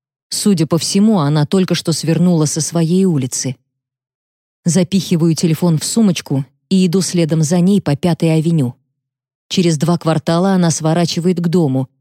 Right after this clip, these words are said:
и я, дождавшись, когда она скроется внутри, читаю бронзовую табличку у двери. «Мэлоун,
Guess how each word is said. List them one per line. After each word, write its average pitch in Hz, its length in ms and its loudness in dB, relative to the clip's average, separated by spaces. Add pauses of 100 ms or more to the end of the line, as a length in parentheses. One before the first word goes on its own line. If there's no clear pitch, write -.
(140)
и 190 80 -2
я, 185 360 2
дождавшись, 160 560 0
когда 151 300 0
она 151 120 2
скроется 160 540 -2
внутри, 160 500 0 (260)
читаю 202 440 0
бронзовую 190 600 2
табличку 185 580 0
у 160 60 2
двери. 139 480 -2 (540)
«Мэлоун, 139 760 0